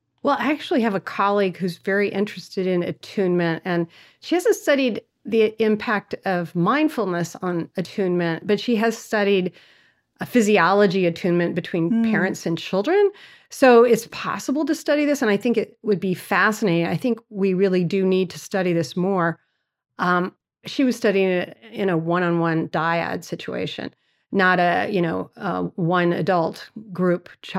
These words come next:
Speaker 1: of children kind of s-, space. Although I also know there's some interest in studying that as well in a, in a group setting. This is a really good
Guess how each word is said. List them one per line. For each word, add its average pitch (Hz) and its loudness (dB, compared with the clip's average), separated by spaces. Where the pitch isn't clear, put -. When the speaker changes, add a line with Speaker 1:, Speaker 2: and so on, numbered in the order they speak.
Speaker 1:
of 160 -4
children 165 -4
kind 170 -4
of 165 -6
s-, - -20
space. 180 0
Although 233 8
I 240 8
also 262 4
know 214 6
there's 196 4
some 185 2
interest 180 -4
in 175 2
studying 170 -2
that 160 -2
as 165 -6
well 185 2
in 165 0
a, 160 -2
in 180 -2
a 165 -2
group 202 0
setting. 156 -4
This 349 0
is 494 -2
a 311 2
really 247 4
good 196 2